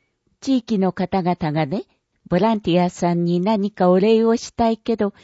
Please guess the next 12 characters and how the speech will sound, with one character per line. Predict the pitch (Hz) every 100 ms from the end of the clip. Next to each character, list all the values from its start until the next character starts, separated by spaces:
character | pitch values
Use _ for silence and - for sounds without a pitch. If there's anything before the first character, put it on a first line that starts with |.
| _ _
何 | 170 180 185 226
も | 226 233
渡 | 226 - 240
せ | -
る | 233 233
も | 233
の | 220
が | 220 175
な | 190
く | 214 - _ -
て、 | 160 - _ _ _ _ _ _ _ _
と、 | 214